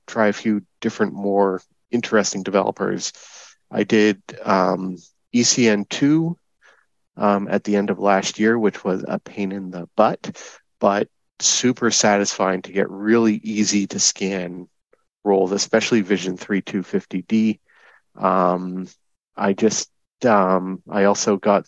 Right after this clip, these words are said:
um, Kodak D nineteen, which will be interesting to work with. Um, and, um, a couple of foma developers, L Q R and the, uh,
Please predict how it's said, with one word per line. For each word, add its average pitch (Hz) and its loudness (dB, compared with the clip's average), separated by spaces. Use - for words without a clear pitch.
um, 95 -4
Kodak 101 0
D 101 -4
nineteen, 104 -4
which - 0
will 101 2
be 98 0
interesting 104 -2
to 110 -10
work 120 0
with. 131 2
Um, 90 0
and, 104 -2
um, 98 2
a - -4
couple - -2
of 156 0
foma 135 2
developers, - -2
L 120 2
Q - -2
R 101 2
and 98 -2
the, 95 0
uh, 90 4